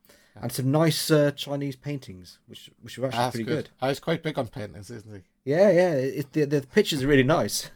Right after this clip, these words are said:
Speaker 2: <laughs>
Speaker 1: Yeah, he actually gave me one, bless him.
Speaker 2: Oh.
Speaker 1: Uh, gave me a nice old Chinese painting, uh, which we might want to do. Um, it's the famous Travellers Among Mountains and Streams.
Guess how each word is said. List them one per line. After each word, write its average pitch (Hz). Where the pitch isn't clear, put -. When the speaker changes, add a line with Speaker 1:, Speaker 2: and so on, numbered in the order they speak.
Speaker 2:
<laughs> 135
Speaker 1:
Yeah, 165
he -
actually 208
gave 175
me 135
one, 107
bless 110
him. 120
Speaker 2:
Oh. 98
Speaker 1:
Uh, 123
gave 143
me 147
a 131
nice 131
old 131
Chinese 120
painting, 113
uh, 135
which 175
we 160
might 147
want 131
to 135
do. 127
Um, 113
it's -
the 139
famous 139
Travellers 127
Among 113
Mountains 110
and 110
Streams. 101